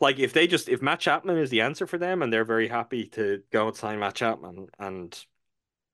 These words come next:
I don't know, potentially sign him for multiple years, then sure, you go and do that if you can and that opportunity is available to you. But I, I can see every team, and I mean every team, and obviously the Pirates are really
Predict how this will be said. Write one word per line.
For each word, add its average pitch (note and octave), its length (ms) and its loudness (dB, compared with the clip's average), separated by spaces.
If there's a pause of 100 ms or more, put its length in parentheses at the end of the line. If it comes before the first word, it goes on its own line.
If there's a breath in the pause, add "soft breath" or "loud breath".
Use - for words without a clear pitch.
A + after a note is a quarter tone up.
(300)
I G#2+ 80 -2
don't G2+ 160 0
know, G#2 120 0
potentially G#2 400 -10
sign G2+ 240 -6
him F#2+ 220 -12 (560)
for G2 100 -6
multiple G2 440 -6
years, C3 580 -2 (380)
then F3 160 6
sure, E3 280 6
you G#2+ 160 0
go B2 220 0
and G#2 100 -4
do A2+ 160 0
that B2+ 180 4
if - 140 -8
you - 60 -20
can A#2 320 -6
and A2+ 120 -2
that G#2 120 -2
opportunity G#2 480 -4
is F#2 80 -12
available G2+ 480 -6
to F#2 160 -12
you. F2+ 120 -14 (680 soft breath)
But A#2 160 4
I, A2+ 260 4 (880)
I C#3+ 140 4
can F3 160 0
see F#3 260 -2
every C3+ 400 -2
team, A2 320 -2
and G2+ 80 -6
I A2 80 0
mean B2+ 240 4
every A2 240 2
team, G#2 260 -6
and G#2 100 -4
obviously A2 340 -2
the G#2 100 -6
Pirates G#2 600 -2
are F#2+ 140 0
really F#2 540 -10